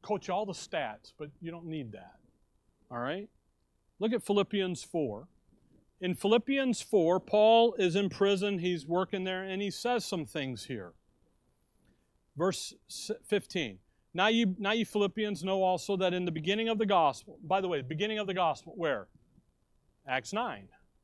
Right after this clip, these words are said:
For Philippi, the, the Philippian jailer, Acts sixteen. "When I departed from Macedonia, no church commu-, communicated with me as concerning giving and receiving, but ye only.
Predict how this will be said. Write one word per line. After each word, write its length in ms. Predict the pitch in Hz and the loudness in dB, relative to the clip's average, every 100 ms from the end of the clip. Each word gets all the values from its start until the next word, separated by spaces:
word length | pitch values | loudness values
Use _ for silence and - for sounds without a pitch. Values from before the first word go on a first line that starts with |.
| _ _ _ _ _ _ _ | _ _ _ _ _ _ _
For 120 | 147 | -8
Philippi, 680 | - 208 254 - 151 147 170 | -4 -2 -2 0 2 2 0
the, 160 | 156 160 | -4 -6
the 120 | 135 | -8
Philippian 460 | - 151 170 147 | -4 -4 -4 -8
jailer, 380 | 139 180 226 175 | -6 -4 -2 0
Acts 240 | 139 131 - | 0 -2 -8
sixteen. 580 | 123 - 214 202 104 - _ _ _ _ _ _ _ _ _ _ _ - | -14 -12 -10 -8 -10 -16 _ _ _ _ _ _ _ _ _ _ _ -2
"When 140 | 170 | 4
I 160 | 180 240 | 4 4
departed 440 | 240 226 226 208 | 4 4 6 4
from 140 | 196 | 0
Macedonia, 680 | 196 202 - 175 220 226 180 | -2 -2 -2 0 0 0 0
no 180 | 180 214 | 0 0
church 340 | - 220 - | 0 -2 -2
commu-, 380 | - 180 202 196 - | -6 -4 -4 -6 -10
communicated 600 | - 196 240 - 180 156 | -6 -4 -4 -4 -4 -4
with 200 | 147 - | -6 -8
me 120 | 180 | -8
as 120 | 190 | -10
concerning 460 | - 156 185 180 147 | -10 -8 -6 -6 -4
giving 320 | 185 190 180 | -4 -4 -6
and 100 | 160 | -8
receiving, 460 | 151 - 220 202 165 | -8 -6 -6 -4 -6
but 120 | 175 | -4
ye 200 | 175 185 | -4 -4
only. 360 | 214 220 123 | -4 -6 -12